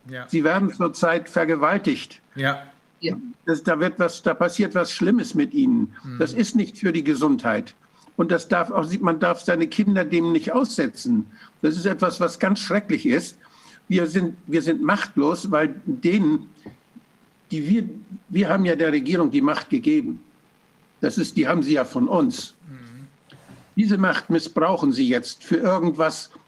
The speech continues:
Speaker 2: was nicht in unserem Interesse ist. Sie tun so,
Speaker 1: Mhm.
Speaker 2: als würden sie es in unserem Interesse machen, können aber überhaupt uns nicht erzählen, was denn da bitte von un-, was da von unser Interesse sein sollte.
Speaker 1: Mhm.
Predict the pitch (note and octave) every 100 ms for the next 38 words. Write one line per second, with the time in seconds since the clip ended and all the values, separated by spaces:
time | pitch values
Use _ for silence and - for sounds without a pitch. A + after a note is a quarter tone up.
0 | - D3 G3+ F#3+ F3 G3 E3+ D3+ C#3+ C3
1 | E3+ D#3+ C#3+ C#3 E3+ - C4 A#3+ E3 B2+
2 | C#3 C#3 - _ - A#2 - D3+ E3 E3+
3 | D#3+ D#3 F3+ - A3 A3 E3+ C#3 B2 D#3
4 | D3 D3 B2+ A#2 E3+ D#3 - - - G#3+
5 | G#3+ G3 D#3+ E3 G3 F3+ E3 G3+ - F#3+
6 | E3+ G#3+ - F#3 - G#3 G3+ F#3+ - -
7 | - F#3 F3+ - F#3+ F3 F3+ F3 F3+ F#3
8 | D#3+ F3+ F3 G3+ F3 - F3+ - E3 -
9 | E3+ F3+ E3 E3 - F3 E3 C#3+ F3+ A#3+
10 | G3 D#3 A#2+ A2 - A#2+ A#2+ A#2+